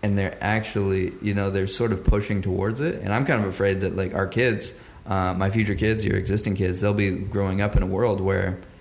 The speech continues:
that could become normal to them. Maybe not our kids. We'll talk to them, like, "Hey, by the way, like, here's what it, here's what it was like before the winter, you know, like, before this all happened. Like, you didn't need to show this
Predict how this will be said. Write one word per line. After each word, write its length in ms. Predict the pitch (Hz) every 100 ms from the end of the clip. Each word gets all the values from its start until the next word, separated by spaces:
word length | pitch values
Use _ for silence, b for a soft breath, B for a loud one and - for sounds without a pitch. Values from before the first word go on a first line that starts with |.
| B B B
that 300 | 131 143 -
could 240 | - 135
become 400 | 113 107 110 98
normal 440 | 95 98 98 87 92
to 120 | 98
them. 280 | 85 - 107 - B B
Maybe 240 | 110 127 139
not 160 | 117 85
our 180 | 104 120
kids. 280 | 147 160
We'll 140 | 101 90
talk 240 | 98 98
to 60 | 143
them, 100 | 147
like, 140 | 95
"Hey, 100 | 101
by 140 | 98 92
the 60 | 98
way, 100 | 95
like, 220 | 95 113
here's 200 | 127 120
what 140 | 123
it, 60 | - - -
here's 180 | 123 123
what 100 | 117
it 60 |
was 160 | 107 104
like 300 | 107 101 -
before 440 | 98 98 98 98
the 140 | 98 95
winter, 360 | 98 98 95
you 120 | 92 95
know, 220 | 101 101
like, 260 | 98 98 - B B B
before 300 | 104 98 98
this 220 | 95 95
all 160 | 92 92
happened. 400 | 92 92 92 92
Like, 200 | 92 - -
you 100 | 107
didn't 260 | 117 107 - - - B B -
need 220 | 104 139
to 60 | 127
show 220 | - 90
this 400 | 90 85 - -